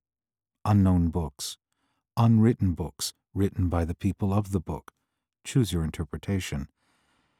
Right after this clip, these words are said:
The Judenplatz is a small square. If you didn't know where it was, you would never find it. Medieval lanes lead in and out of it.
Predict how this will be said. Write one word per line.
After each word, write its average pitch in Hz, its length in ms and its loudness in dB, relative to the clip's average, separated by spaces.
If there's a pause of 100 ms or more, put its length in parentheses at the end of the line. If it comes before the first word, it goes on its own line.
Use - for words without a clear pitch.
(440)
The 117 220 4
Judenplatz 104 680 2
is 104 120 0
a 101 60 2
small 98 440 2
square. 87 560 0 (520)
If 98 120 -2
you 110 60 4
didn't 110 200 6
know 98 100 6
where 92 220 4
it 82 80 -2
was, 87 540 0
you 98 120 0
would 95 120 2
never 98 240 4
find 98 340 2
it. 71 160 -8 (360)
Medieval 104 480 4
lanes 95 480 4
lead 98 420 2
in 95 180 0
and 92 120 2
out 90 180 0
of 87 100 -2
it. 92 140 -2